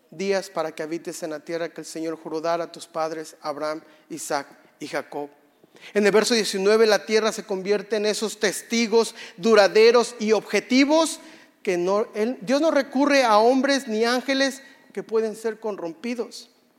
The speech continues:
En el diecinueve dice: "Escoge pues vida para ti y tu descendencia". Si la muerte es el resultado de la desobediencia, desobediencia, perdón,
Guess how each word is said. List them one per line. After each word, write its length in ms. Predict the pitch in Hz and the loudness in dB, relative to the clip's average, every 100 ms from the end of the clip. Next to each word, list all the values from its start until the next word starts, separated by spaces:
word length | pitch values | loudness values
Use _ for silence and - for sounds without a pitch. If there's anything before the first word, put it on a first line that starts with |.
| _ _ - - | _ _ -20 -2
En 160 | 254 262 | 6 6
el 80 | 254 | 6
diecinueve 360 | 247 254 285 | 4 4 6
dice: 180 | 294 294 | 6 4
"Escoge 460 | 277 - 311 311 330 | 2 2 4 4 2
pues 400 | 330 320 240 226 | 4 4 4 4
vida 640 | 311 339 320 - - - | 6 8 6 2 -12 0
para 340 | 254 262 247 - | 4 6 4 4
ti 540 | 302 330 294 - - | 6 6 4 -6 -2
y 120 | 247 | 0
tu 180 | 247 277 | 2 4
descendencia". 1000 | 262 254 262 254 294 330 - 320 285 170 - - _ _ _ _ - - | 4 4 4 4 4 4 4 2 2 0 -10 -20 _ _ _ _ -20 -12
Si 220 | - - | 2 8
la 140 | 285 277 | 10 10
muerte 460 | 269 349 403 - | 8 8 6 4
es 100 | 370 | 4
el 100 | 349 | 4
resultado 680 | 320 269 277 - 330 349 339 | 4 4 2 6 10 10 10
de 120 | 320 | 8
la 100 | 285 | 6
desobediencia, 960 | 262 233 262 254 262 294 349 320 370 392 349 - - _ - | 4 2 4 4 4 4 4 4 2 2 0 -10 -20 _ 0
desobediencia, 640 | 214 240 240 294 339 302 | 2 6 6 6 4 4
perdón, 400 | 269 269 349 | 4 6 4